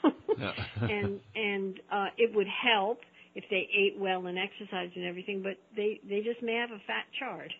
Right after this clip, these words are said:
Speaker 1: Or the same, same for people who just can't put weight on.
Speaker 2: Yeah, you people who can't put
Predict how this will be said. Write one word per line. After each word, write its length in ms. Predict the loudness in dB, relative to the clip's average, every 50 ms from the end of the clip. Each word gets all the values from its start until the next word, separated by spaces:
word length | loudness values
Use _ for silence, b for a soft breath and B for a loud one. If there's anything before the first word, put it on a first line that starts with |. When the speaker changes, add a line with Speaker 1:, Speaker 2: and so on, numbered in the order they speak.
| B B B B B B B B -4
Speaker 1:
Or 220 | 0 2 2 2
the 120 | 2 0 -4 -6 -2
same, 320 | -2 0 0 0 -2 -6 -8 -10 _ _ -20 -20 -18 -6 2
same 240 | 2 4 4 4 2 0
for 80 | -4 -8
people 300 | -6 -4 -4 -4 -4 -6
who 200 | -4 -4 -4 -4 -4
just 180 | -8 -10 -12 -12 -10 -6
can't 200 | -4 -4 -4 -6 -8 -8 -8
put 120 | -8 -8 -8 _ -10
weight 280 | -4 -2 0 0 2 2
on. 320 | 2 0 0 -2 -4 -8 -12 -20 -20 _ _ _ _ _ _ _ _ _ _ _ _ _ _ _ _ _ -10 -2
Speaker 2:
Yeah, 260 | 4 8 8 10 10
you 240 | 10 8 4 2 0 -2 -6 -4
people 320 | 2 2 2 2 2 0 0
who 200 | 2 2 0 0
can't 300 | 0 2 4 4 2 2 -2
put 180 | -2 -2 -2